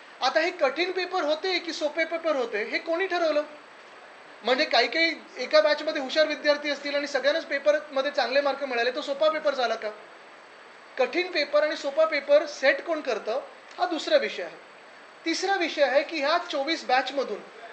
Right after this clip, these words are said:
अजूनही टॉपर कोण हे कोणालाच माहिती नाहीये. खरं तर पर्सेंटाइलची गरजच नाहीये. मुळात जर तुम्ही आन्सर शीट जसं सगळ्या विद्यापीठांमध्ये मिळतं, काही ठराविक पैसे दिले की ते आन्सर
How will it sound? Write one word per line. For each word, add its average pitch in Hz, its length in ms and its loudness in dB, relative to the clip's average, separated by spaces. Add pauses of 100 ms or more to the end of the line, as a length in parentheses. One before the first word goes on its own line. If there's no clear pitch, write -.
अजूनही 302 300 -2
टॉपर 349 400 0
कोण 339 240 -2
हे 311 60 0
कोणालाच 339 360 -2
माहिती 330 260 -2
नाहीये. 262 420 -10 (540)
खरं 269 160 6
तर 370 60 0
पर्सेंटाइलची 339 600 2
गरजच 320 460 4
नाहीये. 370 280 -4 (440)
मुळात 277 240 6
जर 349 220 -4
तुम्ही 339 200 -2
आन्सर 254 380 -2
शीट 320 340 -4
जसं 269 240 -2
सगळ्या 269 300 6
विद्यापीठांमध्ये 294 800 2
मिळतं, 240 320 -2
काही 262 220 0
ठराविक 269 340 -2
पैसे 269 260 0
दिले 240 240 -2
की - 300 -10
ते 320 80 2
आन्सर 254 280 2